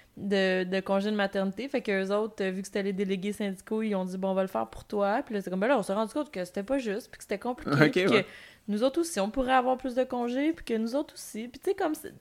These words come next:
Speaker 1: puis, puis qu'ils prenaient en charge, tu sais,
Speaker 2: Mhm.
Speaker 1: qu'ils disaient, « Ben ok, ouais, on va faire changer les affaires. » Puis qu'ils avaient, tu sais, qui, puis je pense que tout ça est,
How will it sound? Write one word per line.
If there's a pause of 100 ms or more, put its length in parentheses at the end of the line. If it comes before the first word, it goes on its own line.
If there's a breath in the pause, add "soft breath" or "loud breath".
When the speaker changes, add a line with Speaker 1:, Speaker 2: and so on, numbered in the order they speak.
(380)
Speaker 1:
puis,
puis
qu'ils
prenaient
en
charge,
tu
sais,
Speaker 2:
Mhm.
Speaker 1:
qu'ils
disaient, «
Ben
ok,
ouais,
on
va
faire
changer
les
affaires. » (500 loud breath)
Puis
qu'ils
avaient,
tu
sais,
qui, (960 soft breath)
puis
je
pense
que
tout
ça
est,